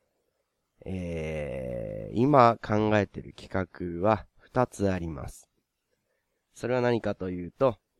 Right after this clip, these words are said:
えー、一つ目、ラインのスタンプを作る。ね、ラインのスタンプ。もうみんなラインは知ってると思うけど、あのスタンプがね、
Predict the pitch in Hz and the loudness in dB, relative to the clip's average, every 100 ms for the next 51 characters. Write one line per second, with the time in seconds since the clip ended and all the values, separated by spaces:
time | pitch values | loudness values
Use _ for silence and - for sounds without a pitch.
0 | - 71 78 120 - 156 - 120 110 - | -18 -14 -14 -16 -6 -6 2 6 4 2
1 | _ _ _ _ _ _ _ - 98 107 | _ _ _ _ _ _ _ -8 -2 4
2 | 160 165 165 147 - 156 143 123 156 - | 6 8 6 2 0 0 0 -2 -4 -6
3 | - 82 - _ _ _ _ _ _ _ | -10 -10 -12 _ _ _ _ _ _ _
4 | _ _ _ _ _ _ _ _ _ - | _ _ _ _ _ _ _ _ _ -10
5 | 127 131 _ 98 95 95 92 - 101 - | -8 -10 _ -12 -8 -8 -6 -2 -2 -2
6 | - _ - 107 113 135 135 120 131 143 | -12 _ -6 -4 -2 -2 0 2 2 0
7 | 143 143 139 135 131 127 _ - - 117 | 0 -2 -2 0 0 0 _ -18 -8 -4
8 | 107 87 82 78 65 62 - _ _ _ | -4 -6 -10 -10 -14 -18 -20 _ _ _
9 | _ _ _ - 156 214 - 226 214 120 | _ _ _ -4 -2 -2 -2 0 2 0
10 | 92 85 80 67 - | -2 -4 -6 -8 -12